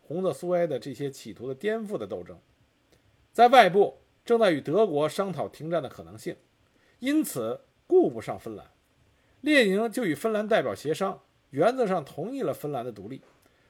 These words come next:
但实际上计划组织工人政府取代目前的政权。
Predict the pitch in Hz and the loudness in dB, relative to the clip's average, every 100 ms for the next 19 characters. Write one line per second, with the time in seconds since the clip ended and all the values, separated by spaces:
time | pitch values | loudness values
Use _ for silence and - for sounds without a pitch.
0 | - 254 208 175 220 254 165 131 - 226 | 0 2 2 -2 -4 -2 -2 -4 -8 -4
1 | 202 170 135 117 95 143 190 196 202 185 | 0 2 0 -4 -14 -10 -6 -4 -4 -6
2 | 120 92 98 - 98 120 165 180 139 104 | -8 -16 -18 -16 -8 -4 -2 -4 -8 -10
3 | 110 - 95 | -14 -16 -18